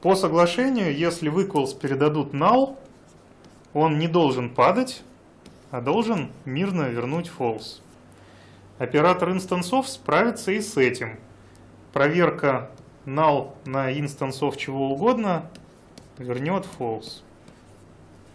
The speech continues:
Ну а дальше приводим объект к нужному типу и сравниваем уже детально по полям. И третий метод класса Object, о котором я скажу несколько слов,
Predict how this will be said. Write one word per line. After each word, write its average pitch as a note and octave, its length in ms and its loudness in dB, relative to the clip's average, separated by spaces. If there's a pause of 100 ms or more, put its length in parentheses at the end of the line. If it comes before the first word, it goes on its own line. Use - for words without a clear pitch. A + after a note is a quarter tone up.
(1160)
Ну G#3 180 4
а A3+ 60 6
дальше F#3 280 4
приводим D3+ 520 2
объект D3 560 2
к - 20 -8
нужному D3 460 0
типу G3+ 560 -2 (280)
и G#3 120 -4
сравниваем C#3+ 720 2
уже C3+ 220 0
детально C#3 600 -2 (180)
по C#3 140 2
полям. A2 500 -2 (1040)
И D3+ 60 -8
третий G3+ 360 2
метод C3 340 0
класса C#3 340 2
Object, A3 460 -2 (200)
о C3+ 120 -10
котором C#3+ 360 0
я C3+ 120 -2
скажу C#3+ 320 -2
несколько C3+ 480 -6
слов, B2+ 320 -4